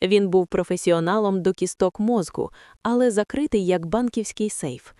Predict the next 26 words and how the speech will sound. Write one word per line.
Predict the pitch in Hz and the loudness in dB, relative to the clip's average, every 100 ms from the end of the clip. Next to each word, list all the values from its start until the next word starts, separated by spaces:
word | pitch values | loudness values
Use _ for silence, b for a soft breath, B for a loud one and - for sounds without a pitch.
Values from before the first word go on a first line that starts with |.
| b b b - | b b b 2
Між | 233 226 | 4 4
нами | 220 302 294 | 2 0 0
виросла | 208 233 247 - 208 | 2 2 2 0 0
дивна | 170 196 247 226 | 2 0 2 0
динаміка. | 208 214 160 135 - - - b b b | 0 -2 -2 -6 -8 -12 -12 b b b
Він | 240 302 240 | 0 2 4
давав | 185 185 | 4 2
завдання | 170 180 170 175 165 151 | 2 0 2 0 0 -4
сухо, | - 226 262 - 208 208 - | -4 -4 -2 0 0 -2 -2
коротко, | 165 202 226 - 196 190 B B - | 2 2 0 0 0 0 B B -4
я | 190 262 | 0 2
виконувала | 262 220 226 233 208 208 | 2 2 2 2 2 2
їх | 202 190 - - | 0 -2 -6 -4
ідеально, | 226 262 180 139 139 - b b b | -2 0 -2 -4 -8 -10 b b b
намагаючись | 220 220 220 214 208 214 196 | 2 4 2 2 2 -2 0
довести, | 196 202 214 - 214 208 _ | 0 0 -2 0 -2 -2 _
що, | - - 262 135 _ _ _ | -14 -4 -2 -4 _ _ _
що | - - | -6 0
я | 233 226 | 2 4
не | 208 | 2
помилка. | 233 262 311 - 117 - _ _ _ _ _ _ _ | 2 0 -2 -8 -14 -18 _ _ _ _ _ _ _
Злам | 214 196 285 330 | -4 -2 -2 -2
стався | - 233 247 - 208 | -4 -2 -2 0 0
на | 190 | 2
другому | 180 202 196 208 | 2 0 0 -2
тижні. | - 156 139 135 | -4 -6 -6 -10